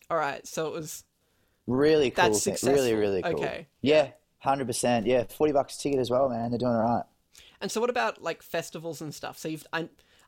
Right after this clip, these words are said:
Speaker 1: I know about that just p-, by chance, just by seeing it appear on, on Facebook when you happen to be doing it. But
Speaker 2: Mm.
Speaker 1: what about festivals and stuff? What's your take on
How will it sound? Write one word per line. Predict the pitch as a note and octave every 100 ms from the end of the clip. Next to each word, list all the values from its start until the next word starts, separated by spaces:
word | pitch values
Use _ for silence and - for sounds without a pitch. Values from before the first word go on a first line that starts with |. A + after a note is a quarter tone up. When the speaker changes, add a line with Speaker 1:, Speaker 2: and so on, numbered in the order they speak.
| -
Speaker 1:
I | G3
know | G3 G#3
about | F#3 E3+ D3+
that | D#3+ D3+
just | D3+ E3
p-, | - - _ _ _ _ _ _ _ _ _ -
by | D#3+
chance, | D#3 - D3 C3 -
just | D#3
by | F3
seeing | D3 - F3 E3
it | D#3 -
appear | D3 - D#3+ D3 D3
on, | - D3 C#3+ - - _ _ -
on | D#3
Facebook | - D#3 D3 - D#3
when | D#3+
you | D3+
happen | F#3 D3+ E3+
to | D3+
be | D3
doing | D3 C#3+ C#3
it. | B2+ _ _ _ _ _ _ _ _ -
But | A2+ G#2
Speaker 2:
Mm. | F#2+ A2+ - _ _ _
Speaker 1:
what | F#3
about | A#3 A#3
festivals | - E3+ - E3+ D#3
and | D#3
stuff? | D3 D3
What's | D#3+
your | -
take | - D#3+ D#3
on | D#3 D3 D#3+